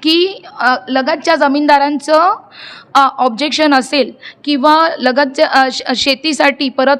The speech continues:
अ, सांडपाणी याच्या सगळ्याच गोष्टी, परत आरोग्य उपचार या सगळ्या गोष्टी बघून प्रकल्प करायचा आहे. आज कंपनी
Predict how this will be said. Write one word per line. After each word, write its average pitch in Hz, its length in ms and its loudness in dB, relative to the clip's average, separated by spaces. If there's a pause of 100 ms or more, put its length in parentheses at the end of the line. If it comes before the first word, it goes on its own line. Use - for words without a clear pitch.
अ, 247 180 2
सांडपाणी 277 760 0
याच्या 247 300 0
सगळ्याच 254 520 0
गोष्टी, 254 460 -2 (340)
परत 269 160 2 (120)
आरोग्य 269 360 2
उपचार 285 360 0
या 247 140 0
सगळ्या 240 340 0
गोष्टी 254 400 -4
बघून 247 480 -4
प्रकल्प 262 420 -4
करायचा 247 480 -2
आहे. 220 120 -6 (300)
आज 254 300 0 (140)
कंपनी 285 380 0